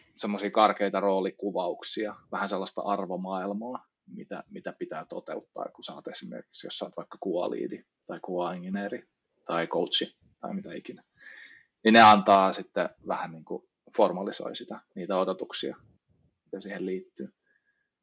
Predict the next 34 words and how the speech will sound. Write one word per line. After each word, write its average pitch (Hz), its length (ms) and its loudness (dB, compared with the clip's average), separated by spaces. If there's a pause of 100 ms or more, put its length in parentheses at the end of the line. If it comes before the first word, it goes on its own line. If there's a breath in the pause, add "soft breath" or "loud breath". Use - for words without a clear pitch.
(120)
Ja 151 80 -8
sit - 200 -12
peilataan 110 500 2
sitä, 98 260 0 (960)
tuota 107 220 2
määriteltyä 95 720 6
vasten - 400 -4
sitä, - 220 -6
että - 140 -8
miten - 260 -14
on - 80 -18 (140)
onnistunut. - 540 -14 (720 soft breath)
Ja 117 80 0
voi 131 160 12
olla, 123 320 10
että - 320 -4 (340)
on 117 160 -8
tilanteita, 117 520 -2
joissa 104 440 -8 (300)
nämä 98 140 -6
kaikki 107 300 -2
määritellyt 98 640 -2
on 87 160 -16 (160)
unohtunut, 110 540 -12 (120)
että - 160 -16
hän 98 160 -8
on 92 180 -12
muovannut 92 520 -4
sen 92 180 -12
tavallaan 92 380 -8
sen 95 140 -10
roolin 92 280 -2
täysin 92 340 -2
uusiksi, 107 560 -8